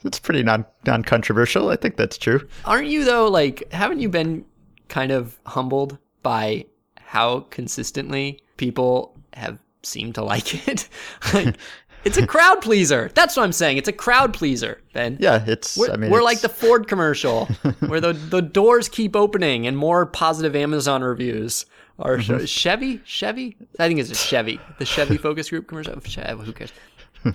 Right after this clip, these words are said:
Speaker 2: The, anyway, the doors keep opening and it's more positive Amazon reviews.
Speaker 1: Yeah.
Speaker 2: So I, I hope people will like it, and I hope that people who will like it will get a chance to read it.
Speaker 1: Yeah, it's a, I'm sure a self-selecting audience that has decided to read it. There's a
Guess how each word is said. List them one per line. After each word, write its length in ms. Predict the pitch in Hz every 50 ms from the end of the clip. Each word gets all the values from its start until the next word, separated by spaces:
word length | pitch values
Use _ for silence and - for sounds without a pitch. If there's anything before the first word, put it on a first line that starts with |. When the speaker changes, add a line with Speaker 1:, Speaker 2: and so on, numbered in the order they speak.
| - - -
Speaker 2:
The, 240 | 139 139 143 147 156
anyway, 260 | 151 147 131 123 120
the 80 | 120 127
doors 320 | 123 170 202 214 202 208
keep 220 | - 202 180 156
opening 320 | 170 165 156 156 147 135 127
and 100 | 123 120
it's 100 | 110 -
more 200 | 127 127 127 113
positive 400 | 113 110 110 104 107 117 107 107
Amazon 360 | 107 107 107 104 113 104 104
reviews. 380 | 104 107 104 101 98 92 - - _ _ _ _ -
Speaker 1:
Yeah. 220 | - 139 110 92 - _ _ _ _
Speaker 2:
So 240 | - 160 156 160 156 -
I, 340 | 170 185 208 196 - 165 170
I 60 | 165
hope 160 | 165 170 139
people 280 | - 135 127 131 120 113
will 200 | 104 127 123 113
like 260 | 113 107 107 101 -
it, 180 | 107 104 101 - 113
and 140 | 120 110 113
I 80 | 110
hope 160 | 120 135 135
that 160 | 139 139 - -
people 260 | 127 123 - 131 117
who 400 | - - 147 139 131 127 135 165 - - - - -
will 300 | 120 127 147 156 147 135
like 280 | 131 135 139 135 -
it 160 | 127 113 -
will 300 | - 113 117 113 110 110
get 240 | 104 - - 104 104
a 60 | 104
chance 260 | - - 107 107 - -
to 80 | -
read 140 | 113 107 -
it. 80 | - _ _ _ _ _ _
Speaker 1:
Yeah, 280 | - - - 117 98 - -
it's 280 | - - - - - -
a, 220 | 127 113 104 92 - - -
I'm 120 | - 92 90
sure 300 | - - - 107 104 98
a 60 | 98
self-selecting 840 | - - 110 107 104 - - - 110 107 110 110 - - 104 101
audience 480 | 95 95 98 101 107 104 101 101 - -
that 160 | - 95 87
has 240 | 95 98 95 87 -
decided 540 | - 127 - - 151 165 165 120 95 - -
to 100 | - 92
read 220 | 85 90 98 110
it. 180 | 135 147 - -
There's 260 | - 95 92 90 87
a 240 | 87 87 87 82